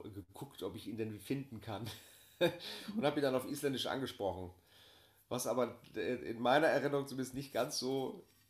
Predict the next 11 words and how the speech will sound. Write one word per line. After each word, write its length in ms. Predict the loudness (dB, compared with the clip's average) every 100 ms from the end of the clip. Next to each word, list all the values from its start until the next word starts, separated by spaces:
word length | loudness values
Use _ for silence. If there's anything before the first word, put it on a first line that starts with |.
| _ _ _ _ -20 -20 -20 _
äh, 840 | 2 2 2 2 2 0 0 -2 -2
äh, 40 |
zu 100 | -2
der 160 | 0 2
Reaktion 400 | 2 0 0 -2
führte, 280 | 0 -2 0
die 60 |
<laughs> 340 | 0 -2 -2 4
ich 300 | 4 4 0
gedacht 580 | 2 2 2 0 -4 -4
hatte. 260 | -2 0